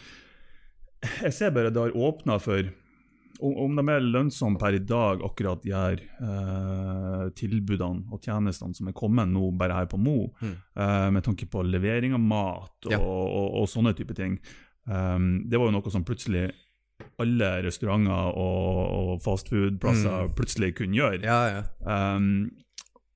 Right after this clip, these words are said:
Speaker 1: og forhåpentligvis kan det åpne for, eh, for det i fremtiden også. Kanskje man lærer noe ut av det, kanskje det er noe man kan tilby. Eh, jeg tenker jo at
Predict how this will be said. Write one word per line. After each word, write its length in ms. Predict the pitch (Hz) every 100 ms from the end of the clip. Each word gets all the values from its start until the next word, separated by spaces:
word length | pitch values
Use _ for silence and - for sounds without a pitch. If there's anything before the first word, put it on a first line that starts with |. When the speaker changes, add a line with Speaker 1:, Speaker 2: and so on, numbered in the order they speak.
| _
Speaker 1:
og 140 | 131 131
forhåpentligvis 460 | 143 170 185 113
kan 140 | - 110
det 100 | 95
åpne 360 | 107 - 120
for, 220 | 92 98 92
eh, 1040 | 92 92 95 95 98 95 90 87 85 80
for 140 | - 113
det 300 | 127 135 101
i 40 |
fremtiden 460 | - 131 131 107 156
også. 480 | 156 98 95 101
Kanskje 220 | - 127 143
man 160 | 117
lærer 140 | 131 135
noe 180 | 104 104
ut 140 | -
av 160 | 151 151
det, 120 | 139
kanskje 220 | 110 -
det 60 | 110
er 80 | 104
noe 80 |
man 120 | 98 92
kan 120 | -
tilby. 360 | 139 139 151 151 147 - - - - -
Eh, 460 | 104 101 98 98 98 101
jeg 120 | 123
tenker 260 | - 135 -
jo 60 | 92
at 200 | 85 -